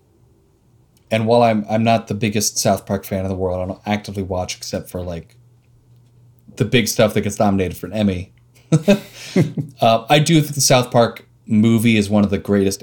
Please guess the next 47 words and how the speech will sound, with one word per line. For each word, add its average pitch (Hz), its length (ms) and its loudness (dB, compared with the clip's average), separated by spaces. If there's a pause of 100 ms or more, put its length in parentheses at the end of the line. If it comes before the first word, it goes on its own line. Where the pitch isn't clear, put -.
(100)
animated 98 420 -2
movie 95 200 -8
musicals 90 420 -10
ever 95 200 -6
made. 87 400 -10 (480)
And 90 380 -4 (160)
this 110 220 -2
episode 104 320 0
does 95 160 -6
not 104 240 2
disappoint 98 440 -4
by - 80 -6
beginning 92 480 -6
with 87 320 -12
a 110 60 -8
musical 95 420 -6
number, 90 400 -10
like, 85 260 -14 (220)
on 110 340 2
par 104 320 4
with 92 140 -6
anything 104 320 -2
you'd 95 180 -4
get 101 140 -6
in 92 120 -12
that 92 200 -14
movie. 90 440 -10 (760)
And 104 100 -2
it 95 120 -6
sets - 280 -4
the 110 80 -2
bar 92 440 0
very 101 340 0
high 104 360 2
for 120 120 -4
this 117 320 -4 (320)
extra 127 340 -2
special 113 360 0
long 101 240 0
episode 92 400 -4
that 90 100 -4
it, 95 200 -12 (500)
it - 340 -12
does 120 220 2
not 113 220 -2
dip - 180 -6
below. 78 360 -12